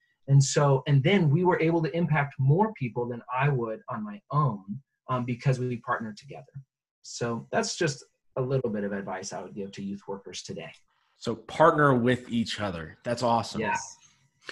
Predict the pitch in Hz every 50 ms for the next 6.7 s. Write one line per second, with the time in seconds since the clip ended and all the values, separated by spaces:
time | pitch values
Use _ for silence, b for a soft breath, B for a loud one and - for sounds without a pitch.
0 | B B - - 208 196 190 196 - - - - 175 165 - 196 196 185 156 -
1 | - - - - 160 160 214 247 294 294 247 233 190 - - - - - 202 196
2 | 202 196 190 196 190 190 180 175 170 170 170 170 170 170 165 165 156 - - -
3 | - 143 139 139 139 147 139 135 127 127 123 123 117 107 95 - - - _ _
4 | _ _ _ _ _ _ _ _ _ _ _ - - 107 107 - - - - -
5 | - - - - - - 196 208 196 202 - 180 185 180 165 - - 175 175 175
6 | 175 170 - 160 160 151 160 156 156 156 147 139 143